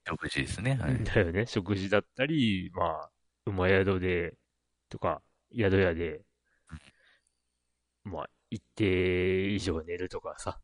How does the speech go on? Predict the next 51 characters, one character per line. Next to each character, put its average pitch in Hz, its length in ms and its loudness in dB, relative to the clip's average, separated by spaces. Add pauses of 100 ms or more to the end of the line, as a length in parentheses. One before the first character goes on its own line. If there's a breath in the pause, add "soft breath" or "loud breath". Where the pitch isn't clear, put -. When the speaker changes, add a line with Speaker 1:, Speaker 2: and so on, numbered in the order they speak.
(140)
Speaker 1:
は - 140 8
い - 40 10
は - 60 6
い - 40 8
は 107 40 8
い。 104 40 6
Speaker 2:
そ 107 60 4
う - 20 6
い 95 360 2
う 90 100 -10 (200)
と 101 100 -2
こ 98 140 -2
ろ 92 80 4
に 85 200 -4
は 87 140 -8
な 90 100 0
っ - 40 0
て - 140 -8
く 104 120 -4
る 92 120 -2
ん 85 80 -14
だ 85 100 -12 (280)
け 101 120 -6
ど、 82 220 -8 (1500 soft breath)
う - 40 -16
ん。 80 240 -18 (1300)
あ、 82 180 -6
ま 78 140 -12
あ、 78 40 -14
そ 170 220 2
う 180 60 -2
考 175 260 0
え 127 60 4
る 92 60 0
と、 80 260 -6 (680)
ね、 107 200 -6 (200)
そ - 280 -8
こ - 140 -2
ま 156 180 8
で 143 140 8
リ 123 180 8
ア 135 60 12
リ 107 120 6
テ - 140 -2
ィ 92 100 2
は 80 160 -4
な 90 100 0
い 87 80 -2
よ 80 100 -8
な 80 80 -10
っ 80 40 -10